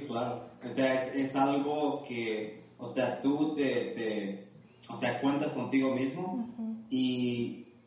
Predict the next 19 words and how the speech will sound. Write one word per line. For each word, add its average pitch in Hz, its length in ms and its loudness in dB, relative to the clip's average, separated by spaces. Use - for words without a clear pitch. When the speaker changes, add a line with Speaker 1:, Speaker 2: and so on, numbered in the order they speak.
Speaker 1:
es 139 180 -2
una 165 160 2
manera 139 380 4
de 135 160 2
ganar, 117 520 -2
o - 60 -10
sea, 120 200 -6
de 104 320 -6
que 107 500 -6
tú 139 180 2
te 143 60 4
dices, 135 280 0
"Voy 123 140 2
a 131 40 4
hacer - 280 2
esto", - 640 -2
y 123 120 -2
lo 110 240 2
haces. - 520 0